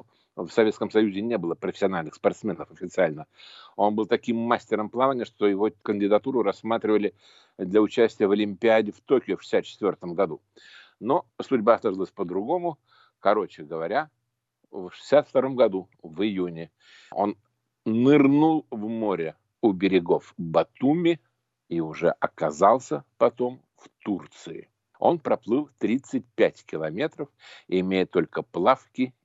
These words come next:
и ласты. Больше ничего. Хотя, когда потом он написал свою книгу «Приговорён к расстрелу», там есть безумно интересный момент. Его мать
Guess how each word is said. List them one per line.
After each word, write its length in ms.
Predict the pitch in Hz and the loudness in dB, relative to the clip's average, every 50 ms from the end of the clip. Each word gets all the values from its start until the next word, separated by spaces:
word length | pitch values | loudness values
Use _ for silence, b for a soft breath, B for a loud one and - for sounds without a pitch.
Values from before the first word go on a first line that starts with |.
| _ _ | _ _
и 200 | - 95 107 113 _ _ _ | -6 -4 -4 -4 _ _ _
ласты. 680 | - - 87 85 110 - - - - _ _ - - - _ _ _ B B B B B B B B | -8 -4 0 0 0 0 -2 -8 -20 _ _ -18 -18 -18 _ _ _ B B B B B B B B
Больше 520 | - 71 76 104 139 143 - - 131 135 - | -6 0 2 2 2 0 -2 -8 -14 -14 -12
ничего. 640 | - 92 90 95 95 - - - 107 87 78 - - _ B B B B B | -10 -8 -6 -6 -8 -8 -6 -4 -2 -2 -2 -4 -6 _ B B B B B
Хотя, 260 | B 110 120 - 185 180 | B 2 4 4 4 4
когда 220 | 151 139 135 135 | 4 4 2 2
потом 320 | - 139 135 - 147 131 | 0 0 -4 -4 -4 -8
он 80 | 120 117 | -8 -8
написал 480 | 117 110 - 117 107 - 135 120 110 104 | -10 -10 -12 -12 -6 -2 0 0 0 -2
свою 220 | - 110 113 107 | -4 -4 -4 -4
книгу 320 | - - 123 113 90 90 | -4 -6 -8 -8 -8 -8
«Приговорён 560 | - - - 107 101 98 110 110 117 117 104 92 | -6 -2 0 0 2 2 4 4 4 2 2 -4
к 80 | - 113 | -2 -2
расстрелу», 560 | 104 - - - - 170 214 196 147 - - b b b b b b b | -2 -2 -2 -2 0 2 2 2 2 0 -6 b b b b b b b
там 140 | - 127 135 | 0 2 2
есть 140 | 147 123 101 | 2 0 -2
безумно 460 | 104 110 139 131 - - 190 165 143 | 0 0 0 0 0 -4 -4 -2 -2
интересный 560 | 139 131 - 143 143 143 139 131 - - 123 | -2 0 2 2 4 4 2 2 2 0 0
момент. 340 | 123 123 127 123 120 - - _ b b b b | 2 2 2 2 0 -4 -6 _ b b b b
Его 280 | b - 127 127 139 139 | b 4 6 6 6 6
мать 400 | 135 139 151 170 160 - - - | 6 4 2 2 0 -2 -6 -16